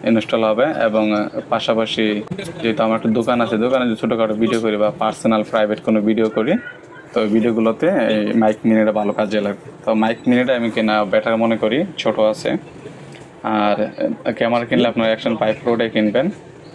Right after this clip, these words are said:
যদি বাজেট একটু কম থাকে কিছুদিন পরে কিনবেন, এ,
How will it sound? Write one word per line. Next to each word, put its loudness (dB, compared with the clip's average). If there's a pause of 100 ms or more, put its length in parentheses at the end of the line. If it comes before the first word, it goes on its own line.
(200)
যদি 0 (100)
বাজেট 0
একটু -6
কম 2 (100)
থাকে 2 (280)
কিছুদিন -2 (100)
পরে 0
কিনবেন, 2 (800)
এ, 2